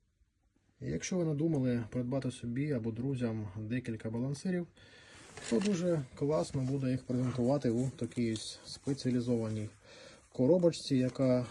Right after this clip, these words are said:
відрізняється дуже високою якістю. Вона прослужить довго та буде зручною у транспортуванні та використанні. Завітаємо на стенд блешеньок, е,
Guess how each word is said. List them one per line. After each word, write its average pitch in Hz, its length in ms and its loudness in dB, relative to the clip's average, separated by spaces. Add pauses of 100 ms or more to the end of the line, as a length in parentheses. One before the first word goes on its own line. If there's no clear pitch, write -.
відрізняється 123 680 0
дуже 147 600 0
високою 117 720 0
якістю. 139 680 -2 (460)
Вона 117 220 -2 (220)
прослужить 117 560 -4 (240)
довго 139 560 0
та 127 140 2
буде 120 400 2
зручною 123 720 0 (640)
у 120 80 -8
транспортуванні 117 760 0
та 110 160 -2
використанні. 104 760 -6 (1160)
Завітаємо 160 600 2
на 156 100 2
стенд 139 360 0
блешеньок, 175 1040 2
е, - 20 -2